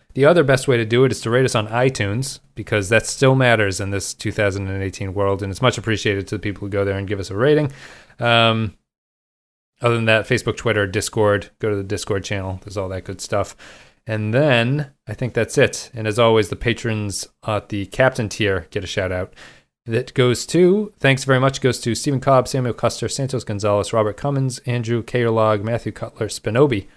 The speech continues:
Russ Graham, Eric Johnson, Nathan Elliott, Decker Sebastiani, Neil Brennan, Carrie Mobility, Michael Pond, Bradley Killens, Rune Vendler, Jay Stanley, Mike Burnett, Matthew Ross, Ben Douglas, Kyle Barrett, Joint Mango, Tark Latif. Thank you guys very, very much. It's much appreciated.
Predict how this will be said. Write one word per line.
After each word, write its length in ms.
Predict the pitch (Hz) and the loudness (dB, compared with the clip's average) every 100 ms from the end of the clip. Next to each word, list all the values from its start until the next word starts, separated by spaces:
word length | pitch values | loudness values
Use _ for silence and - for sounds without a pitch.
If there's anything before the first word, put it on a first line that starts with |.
| _ | _
Russ 160 | 151 - | 0 0
Graham, 280 | 120 101 113 | -2 -2 0
Eric 200 | 139 143 | 0 2
Johnson, 400 | 104 98 101 95 | -4 -4 -8 -4
Nathan 260 | 110 104 101 | -2 -2 -2
Elliott, 280 | 104 101 - | 0 -2 -2
Decker 220 | 113 101 | -4 -6
Sebastiani, 760 | - 101 98 - 110 147 175 - _ - | -8 -4 -4 -4 -4 -2 -4 -6 _ -2
Neil 180 | 113 101 | 0 2
Brennan, 440 | 117 151 160 147 - - _ - | 2 2 0 -4 -10 -20 _ 0
Carrie 240 | 185 196 | 4 4
Mobility, 460 | 151 131 120 120 117 | 4 4 2 2 0
Michael 280 | 120 131 117 | 0 -2 -2
Pond, 260 | 117 113 | -2 -2
Bradley 280 | 107 110 104 | 0 0 -2
Killens, 360 | - 104 101 95 | -6 -6 -6 -4
Rune 180 | 123 135 | -2 0
Vendler, 300 | 110 113 104 | 0 0 0
Jay 160 | 139 | 0
Stanley, 340 | 147 - 117 113 | 0 -2 -4 -2
Mike 240 | 131 147 | -4 -2
Burnett, 300 | 120 113 110 | -2 0 0
Matthew 300 | 131 147 120 110 | -2 -4 -2 0
Ross, 240 | 107 - | 0 -2
Ben 180 | - 165 | 0 2
Douglas, 340 | 127 120 117 | 2 0 -2
Kyle 220 | - 170 | 0 0
Barrett, 260 | 139 127 117 | 2 2 0
Joint 200 | 151 170 | 0 0
Mango, 300 | 147 139 135 | 0 2 0
Tark 300 | 135 110 107 | 0 -4 -2
Latif. 440 | 131 - 98 - - _ _ _ - | -2 -4 -6 -8 -16 _ _ _ -6
Thank 180 | 104 113 | -6 -2
you 60 | |
guys 280 | 110 107 104 | 0 0 -2
very, 200 | 110 110 | -2 -2
very 180 | 135 175 | -2 -2
much. 380 | 202 196 - - | -2 -2 -6 -10
It's 100 | 120 | -6
much 160 | 135 - | -4 -2
appreciated. 600 | 147 139 120 107 104 | -2 2 4 4 2